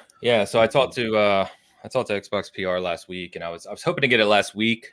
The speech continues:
Um, but the, you know, they're, they had this kind of press preview that was out.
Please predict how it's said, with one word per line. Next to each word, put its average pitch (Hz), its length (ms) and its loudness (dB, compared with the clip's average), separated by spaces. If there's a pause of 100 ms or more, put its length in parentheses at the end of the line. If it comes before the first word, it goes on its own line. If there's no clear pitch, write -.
(100)
Um, 90 460 -2
but 92 140 -8
the, 90 300 -4
you 101 120 -8
know, 90 100 -2
they're, 90 220 -4 (220)
they 110 120 2
had 127 180 0
this 110 140 0
kind 110 200 0
of - 120 -8
press 107 300 2
preview 98 500 -4
that 90 160 -2
was 87 160 -8
out. 85 360 -2